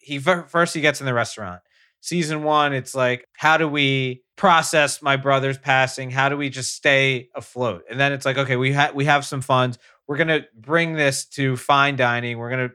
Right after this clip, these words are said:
be a Michelin star caliber restaurant. And then how does everyone level up their game? And how does Jeremy learn to delegate, learn to be more hands-off,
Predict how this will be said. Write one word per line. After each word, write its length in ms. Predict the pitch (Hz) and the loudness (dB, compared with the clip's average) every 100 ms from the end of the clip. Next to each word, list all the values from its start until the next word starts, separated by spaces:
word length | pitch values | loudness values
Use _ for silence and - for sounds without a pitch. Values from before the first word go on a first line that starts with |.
| - | -2
be 140 | 139 | -2
a 40 | |
Michelin 520 | 139 135 131 135 131 127 | 2 0 -2 -6 -6 -2
star 420 | 131 123 123 117 _ _ | 2 4 2 -2 _ _
caliber 420 | - 135 135 131 | 0 2 2 0
restaurant. 540 | 123 120 - 123 120 117 _ _ _ _ _ _ | -2 -4 -6 -10 -10 -12 _ _ _ _ _ _
And 140 | 143 | -6
then 140 | 147 143 | -6 -6
how 200 | 131 156 | 0 0
does 160 | 165 165 | 0 -2
everyone 440 | 160 160 156 147 | -2 -2 -8 -4
level 280 | 143 135 139 | -4 0 0
up 140 | 135 | 0
their 140 | - 123 | -2 -4
game? 340 | 131 131 127 | 0 0 0
And 80 | 120 | -2
how 140 | 131 | -2
does 180 | 127 120 - _ _ _ | -2 -4 -14 _ _ _
Jeremy 580 | 165 170 170 160 147 143 - | 4 6 6 4 2 0 -4
learn 220 | 147 156 | -2 -2
to 100 | 151 | -2
delegate, 560 | 139 143 143 139 139 131 | 2 4 4 2 -2 0
learn 200 | 135 151 | -4 -2
to 80 | 147 | -2
be 220 | 135 139 | -2 -2
more 240 | 139 139 | 0 0
hands-off, 560 | 135 135 131 127 123 123 | 0 -2 -2 0 0 -2